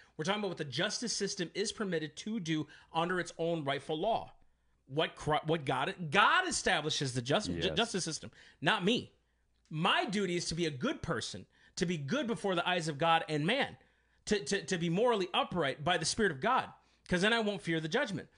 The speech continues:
Speaker 1: In our country, you can't be prosecuted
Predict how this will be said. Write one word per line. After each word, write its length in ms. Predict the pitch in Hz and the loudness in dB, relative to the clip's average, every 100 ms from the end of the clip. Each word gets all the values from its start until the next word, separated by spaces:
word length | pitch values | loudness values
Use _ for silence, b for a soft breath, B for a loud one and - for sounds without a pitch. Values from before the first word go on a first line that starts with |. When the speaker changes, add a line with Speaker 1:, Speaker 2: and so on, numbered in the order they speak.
| b b - | b b 0
Speaker 1:
In 100 | 160 | 2
our 140 | 175 | 2
country, 500 | 175 240 349 - 175 | 2 2 2 2 0
you 260 | 143 165 240 | 0 -2 -2
can't 360 | - 311 370 370 | -2 -4 -2 -2
be 100 | 320 | 0
prosecuted 840 | - 170 - 156 - 139 117 | 2 2 0 -4 -2 -2 -2